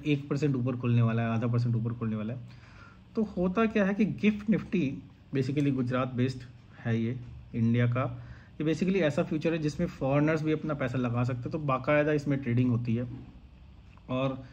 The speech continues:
पहले पैसा सिंगापुर जाता था क्योंकि dollar में सिंगापुर में transaction होती थी, अब गुजरात में, अब India में होती है transaction। तो gift निफ्टी off market आवर्स में भी open रहता है, रात के बारह बजे तक ओपन रहता है, सुबह-सुबह सात बजे ओपन हो जाता है। तो कहीं ना कहीं इससे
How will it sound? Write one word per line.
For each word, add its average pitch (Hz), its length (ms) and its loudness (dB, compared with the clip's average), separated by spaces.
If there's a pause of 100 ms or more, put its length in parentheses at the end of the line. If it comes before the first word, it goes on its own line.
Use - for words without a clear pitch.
(200)
पहले 139 260 2
पैसा 131 280 0
सिंगापुर 123 480 0
जाता 139 280 0
था 143 120 -2
क्योंकि 131 240 -4
dollar 113 280 0
में 117 120 2
सिंगापुर 120 380 0
में 139 120 0
transaction 123 360 0
होती 123 220 0
थी, 165 40 -6
अब 170 180 -4
गुजरात 123 420 2
में, 123 60 0
अब 120 120 2
India 104 220 2
में 104 80 -2
होती 104 180 -4
है 104 60 -6
transaction। 98 460 -10 (680)
तो 196 80 -2
gift 196 340 2
निफ्टी 220 460 2 (640)
off 180 240 0
market 151 360 0
आवर्स 131 240 -2
में 139 80 -2
भी 139 80 0
open 123 300 0
रहता 120 180 0
है, 120 60 -4
रात 120 240 0
के 147 80 2
बारह 123 280 0
बजे 127 140 0
तक 135 100 -4
ओपन 131 280 -4
रहता 127 160 -4
है, - 60 -8
सुबह-सुबह 127 340 -4
सात 123 240 -4
बजे 110 200 0
ओपन 107 180 -6
हो 101 80 -4
जाता 92 260 -12
है। 117 100 -14 (560)
तो 180 60 -4
कहीं 185 300 4
ना 214 80 8
कहीं 196 300 2
इससे 170 560 -2